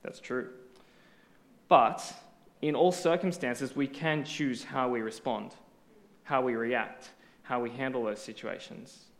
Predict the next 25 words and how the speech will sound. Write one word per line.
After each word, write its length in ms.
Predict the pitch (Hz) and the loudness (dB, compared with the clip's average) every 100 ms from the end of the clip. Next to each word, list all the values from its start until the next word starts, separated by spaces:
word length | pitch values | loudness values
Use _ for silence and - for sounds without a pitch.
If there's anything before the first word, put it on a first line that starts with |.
| _ - - | _ -20 -20
So 100 | - | 4
I 60 | 156 | 4
think 220 | 156 190 | 6 4
it 80 | 175 | 4
is 160 | 170 - | 4 2
true, 320 | - 151 127 | 4 6 6
at 80 | 139 | 4
least 180 | 143 | 0
as 140 | 139 131 | 0 -2
a 40 | |
general 320 | 123 147 143 | 0 2 2
rule, 180 | 127 120 | 4 2
to 120 | 120 | 0
say 160 | 117 123 | -4 -4
that 140 | 110 - | -4 -4
people 300 | 147 151 123 | -4 -2 -4
can 280 | 143 123 - | -4 -4 -2
only 200 | 147 175 | -2 -2
tell 260 | 170 135 113 | -2 -4 -4
stories 800 | - 156 147 113 110 120 - - - - | -4 -2 0 0 -2 -8 -14 -20 -20 -12
about 400 | 120 123 131 - | 0 2 2 -4
you 100 | 110 | -4
that 100 | 104 | -4
you 100 | 117 | -6
first 480 | - 127 120 - | -2 -2 -2 -8